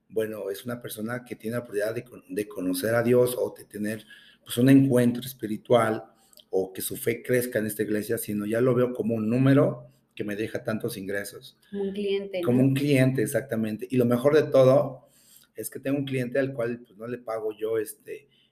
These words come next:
Speaker 1: bueno, de entrada, todos los ingresos que entran, pues, no pago impuestos de esos ingresos.
Speaker 2: Sí, de entrada.
Speaker 1: De entrada, eso está maravilloso, si lo vemos como modelo de negocio.
Speaker 2: Ajá.
Speaker 1: Con esto quiero decir, antes que nada, que no todas las iglesias se, se manejan de la misma manera.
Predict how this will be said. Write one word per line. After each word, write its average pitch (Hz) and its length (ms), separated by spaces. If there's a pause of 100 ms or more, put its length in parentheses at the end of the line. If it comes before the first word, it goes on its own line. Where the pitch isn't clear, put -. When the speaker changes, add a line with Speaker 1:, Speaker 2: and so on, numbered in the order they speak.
Speaker 1:
bueno, 95 200
de 104 100
entrada, 139 580
todos 139 160
los 143 180
ingresos 117 460
que 104 180
entran, 135 540
pues, 92 140
no 101 120
pago 101 200
impuestos 107 460
de 98 80
esos - 240
ingresos. 98 400
Speaker 2:
Sí, 220 360
de 208 80
entrada. 208 520 (500)
Speaker 1:
De 104 100
entrada, 104 320
eso 110 100
está 107 220
maravilloso, 107 560
si 127 120
lo 110 100
vemos 110 220
como 117 200
modelo 113 380
de 107 100
negocio. 95 720
Speaker 2:
Ajá. 190 440 (100)
Speaker 1:
Con 123 180
esto 123 180
quiero 160 220
decir, 127 340
antes 123 260
que 123 120
nada, 113 340
que 104 120
no 113 400
todas 131 220
las 131 160
iglesias 107 380
se, 117 280
se 104 100
manejan 101 380
de 101 80
la 95 120
misma 92 280
manera. 101 380